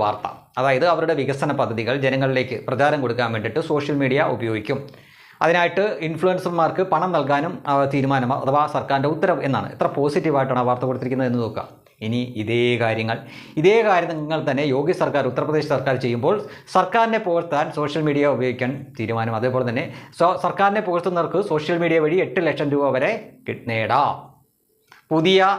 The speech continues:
സോഷ്യൽ മീഡിയ നയം പ്രഖ്യാപിച്ച് യോഗി സർക്കാർ അഥവാ ഉത്തർപ്രദേശ് സർക്കാർ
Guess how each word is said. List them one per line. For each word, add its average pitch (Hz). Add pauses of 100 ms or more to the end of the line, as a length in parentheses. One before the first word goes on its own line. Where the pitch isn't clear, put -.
(260)
സോഷ്യൽ 165
മീഡിയ 160 (100)
നയം 143
പ്രഖ്യാപിച്ച് 131 (480)
യോഗി 117
സർക്കാർ 143
അഥവാ 135 (140)
ഉത്തർപ്രദേശ് 123
സർക്കാർ 131